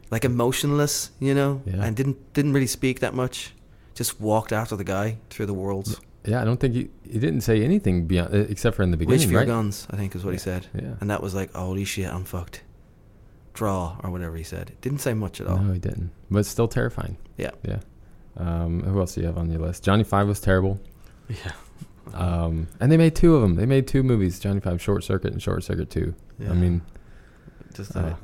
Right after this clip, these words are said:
Speaker 1: E T
Speaker 2: terrible.
Speaker 1: rip-off. E T with an exoskeleton.
Speaker 2: Uh, you know who I always thought was funny is, um, when I was a kid was Twiki from Buck Rogers.
Speaker 1: <laughs>
Speaker 2: But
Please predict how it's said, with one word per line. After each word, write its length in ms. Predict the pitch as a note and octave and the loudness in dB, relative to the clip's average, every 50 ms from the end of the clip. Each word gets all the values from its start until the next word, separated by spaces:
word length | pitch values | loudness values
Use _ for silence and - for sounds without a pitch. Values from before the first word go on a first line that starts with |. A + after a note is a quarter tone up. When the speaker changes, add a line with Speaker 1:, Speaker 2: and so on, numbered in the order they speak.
| - | -10
Speaker 1:
E 100 | - G#2 | -8 -6
T 40 | G2 | -2
Speaker 2:
terrible. 440 | - E2+ E2 - G2 F#2+ F#2+ F#2 F#2 - - - - - A2 - - | -2 0 0 0 -2 -2 -4 -4 -8 -12 -14 -18 -16 -14 -14 -10 -8
Speaker 1:
rip-off. 600 | G2+ F#2 F2+ - G2+ F2+ F2+ F#2+ - - - - - - - - - - | -6 -6 -6 -6 -6 -6 -6 -8 -10 -14 -20 -20 -20 -20 -20 -20 -12 -8
E 100 | - A2+ | -8 -8
T 260 | G#2+ - - A2+ G#2 G2+ | -6 -6 -4 -2 -2 -2
with 120 | F#2+ F2+ | -2 -2
an 100 | E2+ E2+ | -2 -4
exoskeleton. 640 | F#2+ F#2+ - - F2+ - - G2 F2 F2+ - - F2 - - - - - - G2 | -4 -6 -6 -8 -8 -8 -6 -6 -6 -6 -8 -10 -12 -14 -16 -20 -20 -6 0 4
Speaker 2:
Uh, 80 | G2 | 6
you 120 | G2+ G2+ G#2+ | 6 8 8
know 140 | B2+ C#3 | 6 6
who 40 | C#3 B2 | 6 6
I 40 | |
always 200 | A2 A2 A#2 A2 | 6 6 4 2
thought 120 | - G#2+ G2 | 2 2 2
was 140 | G2+ G2 - | 2 0 2
funny 240 | A2 G#2 G2 F#2+ | 2 4 4 4
is, 180 | F#2 F2 - - | 4 2 2 -2
um, 360 | D#2+ D#2+ E2 E2 E2 E2 D#2+ - | -2 -2 -2 -4 -4 -6 -8 -6
when 160 | - F#2 F#2 | -2 0 2
I 40 | F2+ | 2
was 100 | E2+ E2+ | 0 0
a 40 | F2+ | -2
kid 180 | - - F2 | -4 -4 -2
was 220 | E2 E2+ F2 - - - - - | -2 -2 -4 -4 -8 -14 -14 -4
Twiki 360 | - - G#2 - - A2 G#2 | 0 0 0 2 2 0 0
from 260 | - - F2 E2+ E2+ E2 | 0 0 0 0 2 2
Buck 160 | F2+ F#2+ - | 0 0 0
Rogers. 340 | F2+ F2+ F2+ G2 G2 F#2+ - - | 0 2 2 2 0 -2 -4 -10
Speaker 1:
<laughs> 60 | - - - - - - - - - - - | -18 -18 -18 -20 -20 -20 -20 -20 -20 -16 -12
Speaker 2:
But 140 | - - | -12 -8